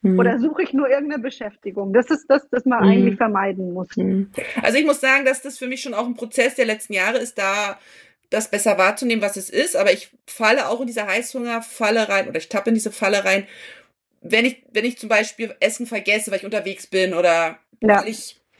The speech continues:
Speaker 2: Ja.
Speaker 1: vielleicht unterwegs nichts gefunden habe, wie auch immer. Und dann merke ich das, das macht mich nämlich total aggressiv. Da merke ich genau,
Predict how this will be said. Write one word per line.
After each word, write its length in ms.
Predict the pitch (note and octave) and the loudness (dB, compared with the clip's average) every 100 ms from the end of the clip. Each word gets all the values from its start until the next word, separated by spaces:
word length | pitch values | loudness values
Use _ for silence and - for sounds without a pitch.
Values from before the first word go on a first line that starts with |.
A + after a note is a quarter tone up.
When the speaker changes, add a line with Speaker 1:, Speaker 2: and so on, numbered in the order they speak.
| _ - | _ -8
Speaker 2:
Ja. 100 | F3 - - | -6 -2 2
Speaker 1:
vielleicht 180 | G3+ G3+ | 2 4
unterwegs 300 | A3+ A3 A3 | 2 2 -2
nichts 180 | A#3 - | -8 -8
gefunden 300 | A3 G#3+ G3 | -8 -4 -2
habe, 200 | F3+ F3+ | -2 -2
wie 120 | G3 | -2
auch 140 | F3+ | -2
immer. 400 | - A3+ G3 G#3+ - | -4 -4 -6 -8 -10
Und 160 | G#3 | -2
dann 260 | G#3 C4 C4+ | 0 0 0
merke 320 | G3 G#3 - | 2 2 -2
ich 120 | C4+ | -12
das, 220 | - G3+ A3+ | -10 -8 -6
das 100 | G#3 | -4
macht 200 | G3+ B3 | -2 0
mich 60 | |
nämlich 140 | A3+ A3 | 0 0
total 240 | - F#3 | -4 -4
aggressiv. 520 | F#3+ - - G#3 F3+ | -4 -6 -6 -4 -2
Da 80 | - | 0
merke 200 | F3 F3+ | 4 4
ich 100 | G#3+ | 2
genau, 500 | G3+ F#3 F3+ A#3 E4+ | -2 0 2 0 -2